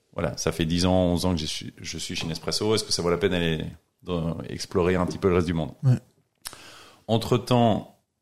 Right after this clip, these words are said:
Speaker 1: il y a moi, mon, mon boss a changé. Euh, alors c'est pas comme si mon job avait révolutionné la vie non plus, mais ce qui est intéressant, c'est que quand mon job a, euh, quand mon boss a changé, pardon, en gros,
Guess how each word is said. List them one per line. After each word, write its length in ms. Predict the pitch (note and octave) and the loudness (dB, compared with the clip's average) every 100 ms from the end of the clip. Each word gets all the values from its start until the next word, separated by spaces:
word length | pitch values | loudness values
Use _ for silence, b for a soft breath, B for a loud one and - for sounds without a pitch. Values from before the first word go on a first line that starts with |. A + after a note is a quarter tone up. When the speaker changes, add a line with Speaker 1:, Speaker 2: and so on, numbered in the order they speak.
| _ | _
Speaker 1:
il 40 | F#2+ | 0
y 20 | |
a 60 | F2+ | 2
moi, 280 | F2 E2 E2 | 2 0 -2
mon, 180 | F#2 | -2
mon 200 | F2 E2+ F2 | 0 0 2
boss 200 | A2+ G2+ | 2 2
a 60 | |
changé. 340 | F2 F2+ A2 E3 - - _ _ _ _ - B B B _ - | 0 2 2 0 -6 -20 _ _ _ _ -20 B B B _ -8
Euh, 260 | E2+ E2 D#2+ - | -6 -6 -6 -6
alors 140 | D#2 | -6
c'est 80 | - | -4
pas 100 | F2+ | -4
comme 120 | E2 | -2
si 100 | E2 | 0
mon 100 | E2+ | 2
job 160 | E2 F2+ | 2 2
avait 140 | E2 D#2 | 2 -2
révolutionné 640 | - F#2+ G2 F#2 F#2+ F#2 | -2 2 2 2 0 2
la 80 | F2 | 2
vie 120 | F2+ | 0
non 100 | F2 | -2
plus, 260 | E2+ B2+ D3 - | 0 0 0 -2
mais 240 | F2+ F#2+ | 0 0
ce 100 | - | 0
qui 80 | F2 | 0
est 20 | |
intéressant, 320 | F2 G2+ A#2 | 2 0 0
c'est 120 | G2+ | -2
que 40 | E2 | -4
quand 120 | F2+ | -2
mon 100 | F2+ | 0
job 160 | E2+ G2+ | 2 2
a, 140 | F#2 - | 0 0
euh, 120 | E2+ | -2
quand 120 | E2 F#2 | 0 0
mon 140 | E2+ | 2
boss 240 | F#2+ A#2 | 2 0
a 40 | F2 | -2
changé, 300 | F#2+ F2+ G2+ | -2 -2 2
pardon, 360 | E2 F#2+ B2+ B B B B B | 2 2 -2 B B B B B
en 120 | - F2+ | -6 -2
gros, 540 | G2+ C3 C3 - | 2 2 2 -4